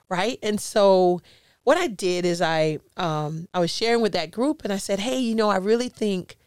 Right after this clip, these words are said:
it's not a good thing. It's not a healthy thing. It's really a bad word. It's a bad phrase because it's condescending.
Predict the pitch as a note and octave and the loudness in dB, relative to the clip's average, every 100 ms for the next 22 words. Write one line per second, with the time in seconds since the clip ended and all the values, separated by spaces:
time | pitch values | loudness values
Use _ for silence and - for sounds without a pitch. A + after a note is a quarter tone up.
0 | _ _ - G#3 G#3 A#3 F#3+ G#3+ - A3 | _ _ -12 -4 -2 -2 2 0 0 -4
1 | G#3+ E3 F#3+ F3+ G#3 G#3+ G3+ - G3+ G3+ | -4 -6 -4 -2 0 0 0 -2 -6 -2
2 | G3 E3 - F#3 B3 G3+ D#3+ D3 D#3+ E3 | -2 -4 -6 -2 0 0 -2 -2 -2 -2
3 | - E3+ F#3 G#3 F#3 - G3+ F3+ G#3 G#3 | -2 2 2 2 0 -4 -8 -6 -4 -2
4 | G3+ - - A3 A3+ A3 G3 F3 - - | -2 -6 -2 0 0 -2 -6 -8 -16 -20
5 | - _ _ - - - A3 G3+ G3+ - | -20 _ _ -16 -10 -2 -2 -2 -8 -12
6 | - G#3+ A3 G#3 G3 - G#3+ G3+ F3 D#3 | -10 -4 -4 -4 -4 -2 0 0 -2 -4
7 | D#3 | -8